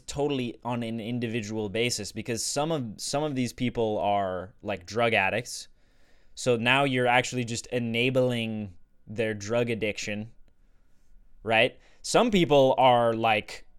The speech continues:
mentally ill or,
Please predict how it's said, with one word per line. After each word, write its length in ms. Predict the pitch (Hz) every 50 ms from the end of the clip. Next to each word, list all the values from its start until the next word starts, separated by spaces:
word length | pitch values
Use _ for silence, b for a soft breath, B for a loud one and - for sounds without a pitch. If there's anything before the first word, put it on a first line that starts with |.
| - - - -
mentally 720 | 110 117 117 123 131 139 - - 131 120 127 117 110 -
ill 580 | - 123 123 127 123 117 110 110 110 107 120 - - - - - - _ _ _ - - -
or, 560 | 123 120 120 120 117 113 113 110 107 104 -